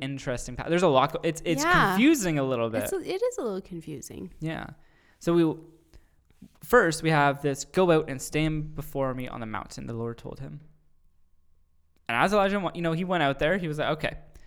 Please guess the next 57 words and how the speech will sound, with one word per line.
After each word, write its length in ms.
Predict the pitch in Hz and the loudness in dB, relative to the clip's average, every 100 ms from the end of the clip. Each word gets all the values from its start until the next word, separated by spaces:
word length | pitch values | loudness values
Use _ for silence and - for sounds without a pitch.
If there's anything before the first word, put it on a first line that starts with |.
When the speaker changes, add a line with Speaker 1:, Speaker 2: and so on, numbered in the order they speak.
| - - - - - - - | -20 -18 -16 -18 -20 -20 -18
Speaker 1:
And 120 | - 131 | -10 -4
the 60 | |
Lord 220 | 143 190 | 0 2
passed 260 | 196 185 - | 2 2 2
by, 300 | 139 80 - - - _ - | 0 -2 -4 -14 -20 _ -10
and 220 | 147 143 131 | -6 -4 0
then 180 | 156 160 | 0 2
a 60 | |
windstorm 600 | 151 147 139 135 117 107 | 2 2 -2 -4 -6 -8
came, 260 | - 117 120 | -8 -10 -10
and 120 | 127 | -12
it's 120 | 123 | -6
like, 140 | 123 113 | -4 -2
"Okay, 340 | 135 151 135 156 147 | -2 -4 -6 -10 -14
this 240 | 113 - | -14 -12
is 180 | 131 135 | -14 -14
not, 340 | 131 123 - | -12 -12 -12
not 260 | 170 - 247 | -10 -6 -6
Speaker 2:
Mm-hmm. 100 | 254 | -6
Speaker 1:
look," 140 | - | -6
I 180 | 190 147 | -4 -2
just 140 | 160 180 | -2 -4
want 180 | 170 156 | -6 -6
us, 60 | - | -8
I 80 | 139 | -6
want 140 | 156 | -6
us 80 | 165 | -8
to 60 | - | -12
pinpoint 600 | - 147 - 127 120 - | -12 -12 -10 -12 -12 -16
what 300 | 127 123 123 | -8 -6 -4
Elijah 380 | 113 113 110 | -2 -4 -4
would 80 | 110 | -8
have 120 | 101 | -12
been 60 | 107 | -14
feeling 320 | 104 113 110 | -8 -8 -8
in 60 | 98 | -12
this 140 | 101 | -14
moment. 260 | 117 110 104 | -12 -12 -12
It's 100 | 110 | -12
like, 200 | 107 - _ _ _ _ _ _ - | -12 -14 _ _ _ _ _ _ -4
this 220 | 143 - | -2 -2
is 80 | 254 | -2
not 240 | 208 247 | 0 0
great. 400 | 247 123 131 - - - - - | 0 0 -2 -4 -14 -20 -20 -12
He 180 | 165 226 | -4 0
was 160 | 226 | 2
already 500 | 175 180 135 131 117 107 - | 6 4 4 0 -2 -8 -10
not 220 | 127 117 | -4 -2
in 60 | 113 | -4
a 60 | 117 | -6
great 220 | 113 - | -6 -4
place 340 | 120 113 - | -4 -6 -6
Speaker 2:
Yeah. 60 | 123 | -8
Speaker 1:
mentally, 460 | 110 214 - 104 123 _ _ - - - | -6 -6 -8 -12 -14 _ _ -20 -12 -6
but 180 | 135 | -4
he 160 | 156 156 | -4 -6
goes, 240 | 175 185 | -2 -2